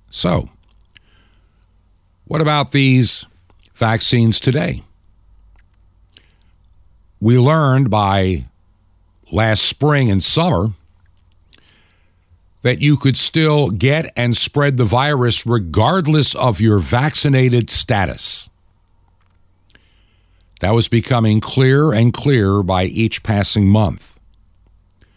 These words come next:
The idea that two shots of, of AstraZeneca, if you're in some other part of the world, or Moderna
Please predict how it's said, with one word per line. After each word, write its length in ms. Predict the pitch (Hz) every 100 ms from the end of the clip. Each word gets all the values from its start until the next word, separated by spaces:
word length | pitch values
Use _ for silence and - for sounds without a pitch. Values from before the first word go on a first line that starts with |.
| _ _ _ _ _ _ _ -
The 140 | 123
idea 600 | 143 151 160 135 151 156
that 220 | 131 120 -
two 240 | - 175
shots 560 | 131 156 135 139 - 127
of, 240 | 107 - - - _ _
of 320 | 101 98 90 -
AstraZeneca, 1160 | 123 120 - 107 87 143 143 131 143 131 131
if 240 | 95 107 -
you're 240 | 104 101
in 280 | 69 98 95
some 220 | - 113
other 200 | 113 104
part 260 | - 107 104
of 60 |
the 60 | 104
world, 480 | 127 175 165 156 135
or 280 | - 107 101
Moderna 720 | 98 85 135 143 139 135 -